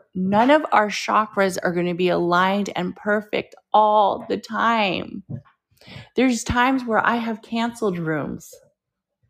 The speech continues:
I've said, "I can't, I cannot today." And it's not that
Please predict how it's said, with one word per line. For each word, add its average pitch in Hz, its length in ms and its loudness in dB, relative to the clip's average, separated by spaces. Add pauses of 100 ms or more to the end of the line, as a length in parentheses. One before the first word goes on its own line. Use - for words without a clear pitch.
(720)
I've 202 180 4
said, 226 400 -2
"I 233 180 -4
can't, 240 760 -12 (180)
I 202 160 -2
cannot 190 800 -2
today." - 560 -6 (2750)
And 220 160 2
it's - 240 -4
not 240 500 2
that 208 600 0